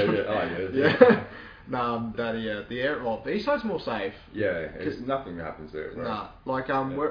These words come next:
Speaker 2: where I used to live, like, everyone that used to live between Horn-, because I'm in between Hornsey, I was in between Hornsey Park and Ambleside, and that's where
Speaker 1: Yeah.
Speaker 2: everyone used to pass through there to avoid the cops,
Speaker 1: Yeah,
Speaker 2: so you always
Speaker 1: especially
Speaker 2: go
Speaker 1: back in the day too.
Speaker 2: Yeah, as a kid.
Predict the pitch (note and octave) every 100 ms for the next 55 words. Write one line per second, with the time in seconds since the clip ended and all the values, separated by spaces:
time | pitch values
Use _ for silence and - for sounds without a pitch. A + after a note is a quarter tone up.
0 | - C#3 D#3 D3 D3+ C3+ B2 A#2 A#2 A#2
1 | B2+ C#3+ D3 C3 B2+ B2+ B2 A2+ A#2 C3+
2 | A#2+ A2+ G#2 - C3 C3 B2 - C#3+ F3
3 | F#3+ D#3 D3 B2+ B2+ A#2+ A#2+ B2 C#3 C3+
4 | C#3 A#2 A#2 A2+ A2+ A#2+ A2+ G#2 - -
5 | - - - - - - - - A#2 A#2
6 | A#2 A2 A#2+ B2+ A2+ A2 G#2 - G#2+ A#2
7 | B2+ - A#2 G#2+ G2 - F#2+ F2+ D#2+ C#3+
8 | D3+ E3 D#3+ - D3+ C3+ - C3+ A#2+ A#2+
9 | A#2+ A2+ A2 C3+ A#2+ G2 - B2+ D3 C#3+
10 | A2+ A2 F#2 F2 F2+ E2+ D#2 D#2+ D#2+ D#2+
11 | D#2 F2 G#2 B2 A#2 G#2 F#2+ - - -
12 | A2+ G#2+ - A2 G#2+